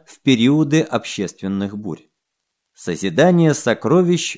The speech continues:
выполняет различные функции при металлическом обращении. Его ближайшая функция возникает из условий обращения золотой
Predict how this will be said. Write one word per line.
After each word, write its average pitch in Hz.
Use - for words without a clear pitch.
выполняет 127
различные 113
функции 175
при 151
металлическом 117
обращении. 101
Его 95
ближайшая 98
функция 180
возникает 117
из 123
условий 156
обращения 117
золотой 98